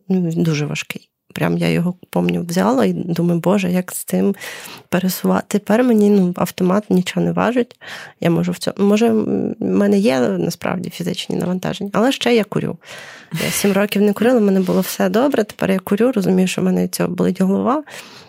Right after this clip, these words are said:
що навпаки мій фізичний рівень тільки падає <laughs> в армії.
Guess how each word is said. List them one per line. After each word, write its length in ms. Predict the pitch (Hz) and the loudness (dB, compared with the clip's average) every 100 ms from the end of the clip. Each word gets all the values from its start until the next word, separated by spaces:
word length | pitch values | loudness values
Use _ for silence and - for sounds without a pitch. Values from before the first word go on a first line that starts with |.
| _ 196 | _ -6
що 180 | - | 0
навпаки 460 | 185 185 - 190 196 | 2 0 -4 0 2
мій 160 | 190 185 | 4 2
фізичний 480 | 180 185 180 185 | 0 0 0 2
рівень 260 | 185 190 175 | 4 4 2
тільки 280 | 190 185 185 | 0 -2 -2
падає 460 | - 254 277 247 - - - | 0 0 2 0 -2 -10 -2
<laughs> 0 | 233 - | 0 2
в 40 | |
армії. 480 | - - - - | 0 0 -2 -2